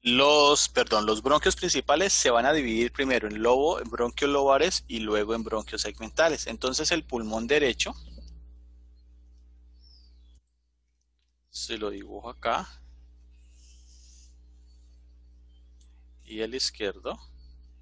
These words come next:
disculpan el dibujo, el derecho va a tener tres lobos, uno superior, uno medio y uno inferior, y el izquierdo va a tener dos, uno superior y uno inferior.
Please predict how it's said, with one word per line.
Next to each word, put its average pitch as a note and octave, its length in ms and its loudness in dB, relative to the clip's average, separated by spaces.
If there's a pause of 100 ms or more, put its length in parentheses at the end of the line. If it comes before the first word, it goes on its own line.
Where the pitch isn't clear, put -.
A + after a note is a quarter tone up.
(1600)
disculpan G#2+ 500 -16
el G2+ 120 -12
dibujo, G2+ 380 -12
el B2+ 160 -4
derecho C#3 460 2
va A#2 100 2
a - 20 0
tener G#2+ 280 -8
tres A2+ 200 -8
lobos, A2+ 520 -4
uno G#2 240 -14
superior, C3 680 -6 (1600)
uno G#2+ 280 -10
medio G#2+ 440 -6
y - 100 -14
uno F#2+ 140 -18
inferior, B2+ 480 -4
y A#2 160 -4
el B2 160 -2
izquierdo B2 640 -4
va G#2+ 100 -2
a - 60 -4
tener G2 340 -6 (420)
dos, - 360 -6 (880)
uno G#2+ 480 -6 (720)
superior A#2 680 -4
y G#2+ 140 -12
uno G2 120 -10
inferior. B2 380 -2